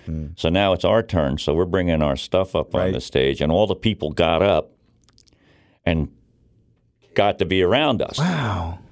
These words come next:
Speaker 2: Right? So we
Speaker 1: Yeah.
Speaker 2: looked at each other
Speaker 1: Like, what's
Speaker 2: and
Speaker 1: going on?
Speaker 2: ran inside the hall because we didn't know what the hell they were doing.
Speaker 1: <laughs>
Speaker 2: What, what, what's going on? Oh, and Tinker goes, "You gotta get back out there now. You gotta set up."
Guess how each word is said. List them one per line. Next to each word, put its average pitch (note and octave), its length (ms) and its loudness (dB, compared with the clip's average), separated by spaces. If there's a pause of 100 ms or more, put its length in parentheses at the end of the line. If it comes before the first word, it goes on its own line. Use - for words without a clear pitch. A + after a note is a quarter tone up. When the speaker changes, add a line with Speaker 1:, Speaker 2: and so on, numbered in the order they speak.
(260)
Speaker 2:
Right? F2+ 320 0
So F2+ 180 2
we A2+ 140 2
Speaker 1:
Yeah. D#3 60 0
Speaker 2:
looked A2+ 180 0
at F2+ 100 2
each F2+ 180 -2
other F#2 320 4
Speaker 1:
Like, - 160 -16
what's F2 120 -14
Speaker 2:
and D#2+ 160 2
Speaker 1:
going D#2+ 100 0
on? E2 60 2
Speaker 2:
ran D3+ 320 4
inside A#2+ 480 2
the G2+ 80 4
hall C3 260 4
because G2 240 0
we C#3+ 140 6
didn't A#2+ 140 4
know A2+ 100 4
what A#2+ 180 2
the E2 100 2
hell D#2+ 180 4
they D2+ 160 4
were - 120 2
doing. E2 200 4
Speaker 1:
<laughs> - 20 2
Speaker 2:
What, A#3 360 4
what, G3+ 300 4
what's F#3+ 200 2
going E3+ 300 4
on? C#3+ 200 4
Oh, B2+ 360 4
and B2 120 4
Tinker C3 260 2
goes, A2+ 180 2
"You G#3 80 -4
gotta G#3+ 220 2
get G#3 160 0
back G3 220 0
out F#3+ 160 0
there E3 160 -2
now. F#3+ 280 -2 (100)
You - 60 -18
gotta D#2+ 200 -4
set - 280 0
up." D#2+ 160 -2